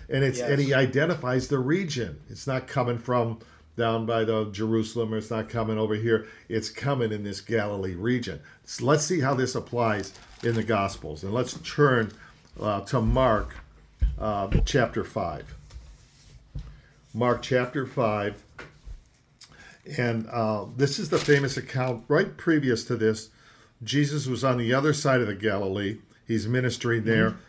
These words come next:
Speaker 1: He gets with his apostles in a boat. At the end of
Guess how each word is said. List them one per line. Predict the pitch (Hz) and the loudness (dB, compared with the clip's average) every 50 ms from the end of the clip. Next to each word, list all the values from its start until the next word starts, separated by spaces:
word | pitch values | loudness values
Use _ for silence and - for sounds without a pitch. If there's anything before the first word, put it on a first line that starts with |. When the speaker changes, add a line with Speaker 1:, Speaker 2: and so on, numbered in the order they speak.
| - - - | -20 -8 -6
Speaker 1:
He | - 117 | -4 0
gets | 113 127 143 143 - | 4 4 4 4 4
with | 170 151 156 | 0 2 2
his | 175 147 - | 0 -2 -2
apostles | - - 139 127 127 131 - 143 120 107 | -2 0 0 2 2 0 0 -2 0 2
in | 127 127 | 2 0
a | 123 | 0
boat. | 110 101 113 110 98 98 95 95 - - _ _ _ _ - | 0 2 2 4 4 2 0 -2 -8 -16 _ _ _ _ -10
At | 95 104 95 92 | -10 -8 -8 -4
the | 107 110 113 | 0 2 2
end | 113 110 107 | 2 0 -2
of | 101 101 101 | -6 -8 -14